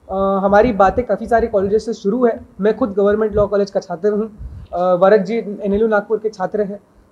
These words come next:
हम सब अपने स्त-, अ, अपने level पे कोशिश कर रहे हैं कि इन, इन institutions से भी हमारे यहाँ पे delegations आए।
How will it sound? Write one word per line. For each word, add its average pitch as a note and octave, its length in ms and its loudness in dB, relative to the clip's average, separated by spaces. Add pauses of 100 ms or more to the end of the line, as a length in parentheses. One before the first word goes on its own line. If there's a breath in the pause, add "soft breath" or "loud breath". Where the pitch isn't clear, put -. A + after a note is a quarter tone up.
हम A3+ 120 2
सब A3+ 420 2
अपने A3 280 0
स्त-, - 160 -12
अ, F#3+ 480 4
अपने A3 260 -2
level G#3+ 280 4
पे A#3+ 100 -4
कोशिश G#3 340 -4
कर B3 140 -2
रहे B3+ 140 0
हैं C4+ 100 4
कि C#4+ 80 -10
इन, A3+ 380 -6
इन A#3 160 -2
institutions A3+ 680 -8
से B3 80 -6
भी B3 100 -6
हमारे G3+ 280 -2
यहाँ G3 140 -4
पे F#3+ 100 -8
delegations E3+ 580 -6
आए। F#3 260 -2